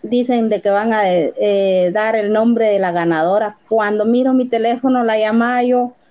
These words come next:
mi esposo se llama Abraham, y yo, "Abraham, ¿qué?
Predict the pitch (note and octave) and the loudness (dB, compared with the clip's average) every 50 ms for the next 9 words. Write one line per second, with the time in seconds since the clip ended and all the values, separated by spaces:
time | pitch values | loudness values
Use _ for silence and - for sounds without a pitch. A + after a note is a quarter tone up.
0 | _ _ _ _ _ _ _ _ - - A#3 A#3 - - A#3+ A#3+ B3+ C#4+ B3+ - | _ _ _ _ _ _ _ _ -2 -2 -2 -2 -2 -4 -4 -2 -2 -4 -2 -2
1 | C4+ B3 A#3+ B3 B3+ B3+ B3 A#3+ A#3 A3 A3+ A#3 B3+ C4 B3 B3 B3 A#3+ A#3 - | -2 0 0 0 0 0 0 0 0 -2 -2 -2 0 0 2 2 2 2 0 -2
2 | - B3 C#4+ D4+ C#4 B3 B3 A#3+ B3 B3 C#4 D4+ D#4+ D#4 C#4+ A#3+ A#3 - _ _ | -2 -2 0 2 2 2 0 0 -2 0 0 2 2 2 0 0 -4 -10 _ _
3 | _ - - C#4+ C#4 D4+ E4 D#4+ | _ -6 -2 0 0 0 0 -2